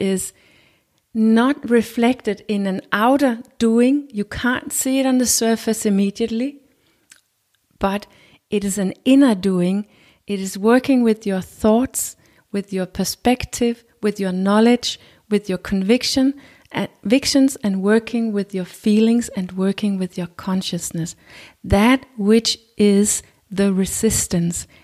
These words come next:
that you experience right now. When you work with that, when you dissolve this resistance and make it more in alignment with who you are today, then you will be able to make those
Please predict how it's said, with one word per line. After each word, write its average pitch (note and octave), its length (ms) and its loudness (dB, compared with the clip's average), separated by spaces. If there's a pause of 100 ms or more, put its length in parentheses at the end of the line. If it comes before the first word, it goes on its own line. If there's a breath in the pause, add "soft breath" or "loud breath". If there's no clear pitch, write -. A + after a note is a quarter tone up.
(100)
that F#3+ 240 -4
you F3+ 80 -2
experience F#3+ 840 2
right F#3 220 -4
now. E3 400 -4 (720 soft breath)
When G#3+ 280 6
you A#3 120 6
work G#3+ 340 2
with G3 220 -6
that, F3+ 340 -6 (640 soft breath)
when G#3 200 -2
you G3+ 120 0
dissolve G#3+ 760 -4
this F#3+ 300 -4
resistance F3+ 880 -4
and F#3 200 2
make A#3 260 2
it - 200 -6
more G#3+ 340 0
in A3+ 100 2
alignment F#3+ 800 0 (200)
with F#3+ 380 -2 (440)
who B3+ 360 4
you A#3+ 340 6
are G#3+ 280 2
today, E3+ 760 0 (720 soft breath)
then G#3 200 4
you A3+ 120 6
will G#3+ 240 2
be G3 240 -6
able G3+ 320 -2
to F#3+ 180 -10
make F#3 360 -6
those F3+ 340 -4